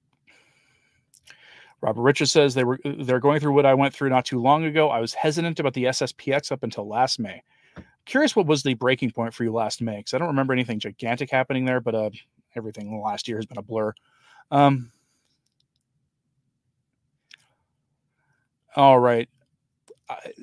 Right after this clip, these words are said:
uh, Bellator does say, "Sometimes tact is a key strategy how to <laughs> navigate these waters and avoid over punishments from their superiors." That's valid. I don't ha-, hold it against any diocesan priest who is, uh,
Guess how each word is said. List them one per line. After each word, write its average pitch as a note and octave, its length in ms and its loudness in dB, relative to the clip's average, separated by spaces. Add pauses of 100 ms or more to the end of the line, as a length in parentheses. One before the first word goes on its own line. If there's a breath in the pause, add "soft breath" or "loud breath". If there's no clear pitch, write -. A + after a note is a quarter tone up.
uh, B2+ 300 4
Bellator B2 420 4
does A#2 160 0
say, A#2+ 120 0
"Sometimes G3 400 0
tact D3+ 360 4
is A#2+ 100 -4
a A#2 40 -8
key C#3+ 180 -6
strategy A2+ 440 -4
how A2+ 140 0
to G#2 60 -16
<laughs> - 140 -12
navigate D#3 240 -4
these B2 160 -4
waters A2+ 320 -4
and G#2+ 80 -10
avoid A2 220 -4
over C3 220 0
punishments A#2 380 -8
from A2 100 -10
their G2+ 100 -10
superiors." - 400 -14
That's - 360 -6 (300)
valid. G#2+ 460 0 (560)
I F3 140 6
don't G3 260 4
ha-, D#3 280 6
hold D3+ 200 2
it C#3+ 60 0
against C3 220 -4
any B2+ 160 -2
diocesan A2 500 -2
priest A2 240 -14
who A2+ 120 -10
is, G#2+ 120 -14
uh, G#2 200 -8